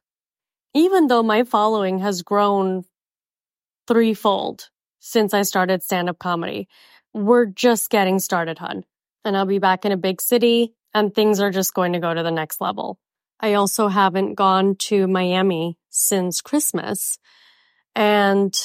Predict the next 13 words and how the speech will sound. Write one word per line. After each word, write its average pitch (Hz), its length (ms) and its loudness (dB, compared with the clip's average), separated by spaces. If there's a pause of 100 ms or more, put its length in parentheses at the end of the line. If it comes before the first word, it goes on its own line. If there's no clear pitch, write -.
(120)
because 220 320 0
of 214 80 -2
that, 180 220 2
I 185 100 -2
haven't 214 640 0 (1000)
gotten 208 380 0
any 208 220 2
Botox 196 600 -2
or 190 80 -4
filler 190 420 -2
done 170 460 -4 (1500)
in 208 540 2
probably 311 1160 -2